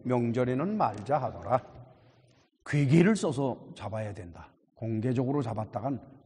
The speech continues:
밀란이 일어날 것이다. 그 얘기입니다. 따라서 누군가 예수님을 대제사장에게 넘기는 일을 해야 돼요. 그런데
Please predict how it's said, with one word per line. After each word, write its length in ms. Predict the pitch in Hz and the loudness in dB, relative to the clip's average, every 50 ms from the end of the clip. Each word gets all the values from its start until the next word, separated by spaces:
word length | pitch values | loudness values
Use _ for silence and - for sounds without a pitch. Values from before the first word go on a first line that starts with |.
| - - | -18 -12
밀란이 460 | - 107 113 110 120 120 123 123 139 147 | -8 -4 -2 0 2 2 4 4 4 4
일어날 300 | 131 117 113 104 92 90 | 4 2 0 -2 -4 -8
것이다. 480 | - - 87 - - - - - - - _ _ _ _ _ _ | -10 -12 -14 -16 -16 -16 -18 -20 -20 -20 _ _ _ _ _ _
그 100 | - 123 | -2 0
얘기입니다. 440 | 110 90 76 - - - - - - - _ _ _ _ - - - - - - - - - - - - - - - - | 0 0 -2 -8 -16 -20 -20 -20 -20 -20 _ _ _ _ -20 -20 -20 -20 -20 -20 -20 -20 -20 -20 -20 -18 -16 -14 2 6
따라서 480 | - 160 160 170 180 156 143 139 165 233 - - - - - - _ _ | 8 10 10 10 8 6 2 0 -2 -2 -8 -14 -20 -20 -20 -20 _ _
누군가 640 | - 131 123 156 165 170 185 190 190 190 196 202 196 | -6 -2 2 2 4 6 6 6 6 8 8 8 8
예수님을 720 | 190 165 151 127 156 151 160 190 175 160 180 208 160 - - | 8 6 6 4 4 4 4 6 6 4 4 2 -2 -6 -2
대제사장에게 1400 | 135 135 139 143 147 147 143 147 160 - - - - 131 127 117 135 135 135 139 165 135 131 131 123 147 151 | 2 4 4 6 6 4 4 2 -2 -4 -10 -6 -2 -2 -2 0 0 0 0 0 2 2 2 2 2 2 2
넘기는 760 | 143 123 110 117 - 131 131 135 143 147 131 160 165 165 165 170 | 2 2 4 4 4 4 4 4 2 2 4 4 4 4 4 4
일을 260 | 170 170 175 170 156 | 4 4 4 2 2
해야 180 | 135 117 95 82 | 2 0 -2 -4
돼요. 220 | - - - - - - - - - _ _ _ _ _ _ - - - - _ | -8 -12 -16 -20 -20 -20 -20 -20 -20 _ _ _ _ _ _ -20 -20 -20 -6 _
그런데 460 | - 165 180 208 190 147 127 139 208 | 6 8 8 8 8 6 4 4 2